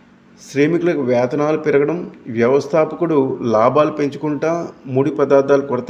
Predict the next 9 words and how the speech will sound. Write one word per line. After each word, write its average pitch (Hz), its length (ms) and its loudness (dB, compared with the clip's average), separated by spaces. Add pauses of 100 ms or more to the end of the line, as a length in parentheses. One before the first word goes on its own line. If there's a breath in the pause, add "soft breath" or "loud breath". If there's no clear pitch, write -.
(120)
ఇవి 147 140 0 (500)
వ్యయ 156 280 -2 (140)
ప్రేరిత, 139 360 2 (360)
వ్యయ 127 260 -2 (160)
ప్రేరిత 139 480 4 (400)
ద్రవ్యోల్బణానికి 135 800 2
కారణాలు. 117 380 -2 (1900)
నెక్స్ట్ 147 220 -2
క్వశ్చన్, 156 340 -2